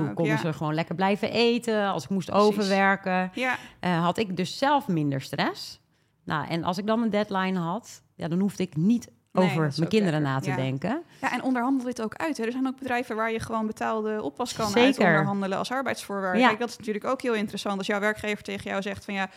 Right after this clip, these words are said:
Speaker 2: we vinden het hier, het is wel normaal dat je hier af en toe wat overwerkt," dat je dan zegt van, "Oké, maar ik heb wel kinderen thuis, kunnen we daar dan, eh, een oppas, eh, uit onderhandelen?" Er zijn heel veel bedrijven die gewoon bereid zijn om dat, eh, te vergoeden.
Speaker 1: Ja. Ja,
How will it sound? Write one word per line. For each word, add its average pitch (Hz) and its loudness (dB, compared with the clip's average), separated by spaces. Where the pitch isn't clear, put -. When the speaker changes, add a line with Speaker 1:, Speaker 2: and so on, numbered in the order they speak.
Speaker 2:
we 254 -6
vinden 226 -2
het 196 -8
hier, 196 -4
het - -10
is 185 -6
wel 196 -2
normaal 196 -2
dat 185 -8
je 190 -10
hier 190 -4
af 185 -4
en 196 -6
toe 185 -8
wat 185 -8
overwerkt," 202 -4
dat 185 -10
je - -16
dan 185 -8
zegt 185 -10
van, 185 -8
"Oké, 185 -6
maar 185 -6
ik - -16
heb 180 -12
wel 185 -6
kinderen 214 -2
thuis, 190 -4
kunnen 196 -6
we 190 -4
daar 190 0
dan, 185 -6
eh, 185 -4
een 202 -2
oppas, 302 -2
eh, 190 -2
uit 180 -6
onderhandelen?" 180 -6
Er 185 -6
zijn 196 -6
heel 226 -4
veel 247 -2
bedrijven 185 -2
die 185 -12
gewoon 185 -4
bereid 190 -4
zijn 185 -8
om 190 -8
dat, 185 -10
eh, 190 -8
te 208 -10
vergoeden. 262 -4
Speaker 1:
Ja. 233 0
Ja, 240 -2